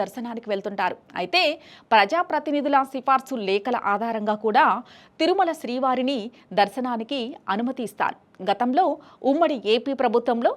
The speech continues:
ఎమ్మెల్యేలు, ఎంఎల్సీలు, ఎంపీలు, మంత్రులు ఇలా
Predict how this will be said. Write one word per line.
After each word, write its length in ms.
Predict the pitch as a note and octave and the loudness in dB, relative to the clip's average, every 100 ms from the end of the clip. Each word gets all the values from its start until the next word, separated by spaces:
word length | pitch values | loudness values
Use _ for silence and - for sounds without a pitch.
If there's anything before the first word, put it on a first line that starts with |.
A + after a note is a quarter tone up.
| - - G#3+ | -2 4 6
ఎమ్మెల్యేలు, 460 | A#3+ B3+ B3 A#3+ A#3+ - _ A3 | 6 6 6 6 0 -8 _ 2
ఎంఎల్సీలు, 500 | D4 F4 E4+ D4 C#4+ C#4+ _ G#3+ | 2 0 -2 0 -2 -4 _ 2
ఎంపీలు, 420 | A#3 C#4 D4 C4 C4 C4+ F#3 | 2 0 0 0 -2 -6 -4
మంత్రులు 380 | G3+ B3 C#4+ C4 C4 - - D#4 | -2 -2 0 0 -2 -10 -6 4
ఇలా 120 | E4 | 4